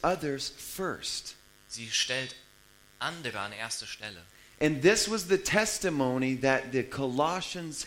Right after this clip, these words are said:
Speaker 1: had.
Speaker 2: Und das war das Zeugnis, das war der Ruf, den die Kolosser hatten.
Speaker 1: They had a good reputation.
Speaker 2: Sie hatten einen guten Ruf.
Speaker 1: And Paul commends them for that.
Speaker 2: Und Paulus lobt sie dafür.
Speaker 1: And remember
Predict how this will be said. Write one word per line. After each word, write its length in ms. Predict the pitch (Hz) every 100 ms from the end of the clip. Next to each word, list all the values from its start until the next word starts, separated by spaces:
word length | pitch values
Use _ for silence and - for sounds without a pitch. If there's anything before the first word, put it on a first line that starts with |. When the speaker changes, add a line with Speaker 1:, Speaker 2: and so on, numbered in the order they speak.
| -
Speaker 1:
had. 380 | 180 127 82 - - - - - - - - 101
Speaker 2:
Und 120 | 120
das 200 | 151 160
war 80 | 147
das 280 | 127 -
Zeugnis, 480 | - 170 175 107 101 101
das 200 | 117 -
war 80 | 127
der 140 | 117
Ruf, 240 | 113 156 -
den 120 | 113
die 80 | 117
Kolosser 480 | 139 135 139 117 87
hatten. 140 | 90 - -
Speaker 1:
They 100 | 185
had 120 | 196
a 40 |
good 320 | 190 190 214
reputation. 720 | 185 180 156 - 127 - - 85
Speaker 2:
Sie 100 | -
hatten 140 | 131 117
einen 160 | 107
guten 280 | - 127 104
Ruf. 80 | 92 85 98 101 101 101 101 101 101 101 - - - - - -
Speaker 1:
And 160 | 104
Paul 320 | - 156 175 170
commends 680 | - 143 151 196 196 -
them 200 | 101 87
for 180 | - 95
that. 240 | 78 69 - - - - 104
Speaker 2:
Und 120 | 123
Paulus 440 | - 165 143 - 113
lobt 300 | 135 139 -
sie 120 | -
dafür. 160 | 82 - - - - - - - - -
Speaker 1:
And 120 | 131
remember 680 | 139 170 214 127 107 127